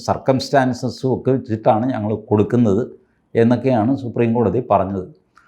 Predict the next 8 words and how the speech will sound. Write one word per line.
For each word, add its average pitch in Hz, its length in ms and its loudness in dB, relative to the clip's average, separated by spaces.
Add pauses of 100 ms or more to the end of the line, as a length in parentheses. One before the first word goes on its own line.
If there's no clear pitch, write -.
(200)
അങ്ങേര് 113 360 4
മുഖ്യമന്ത്രിയാണ്, 104 800 0 (480)
ഏ, 101 40 0 (560)
അങ്ങേരുടെ 120 380 4 (100)
പാർട്ടിയുടെ 107 460 2 (160)
ചെയർമാനാണ്, 104 680 2 (280)
ആം 131 120 0 (180)
ആദ്മി 120 280 -2